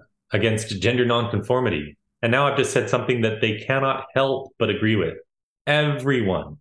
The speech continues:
will agree with it. So now what do they do? I've created this moment of cognitive dissonance where in their brain now there's two competing ideas, and those can't coexist.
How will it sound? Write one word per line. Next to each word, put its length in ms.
will 160
agree 220
with 180
it. 160
So 140
now 180
what 80
do 80
they 120
do? 260
I've 180
created 280
this 140
moment 320
of 80
cognitive 520
dissonance 440
where 160
in 120
their 120
brain 280
now 140
there's 200
two 160
competing 400
ideas, 680
and 80
those 160
can't 200
coexist. 640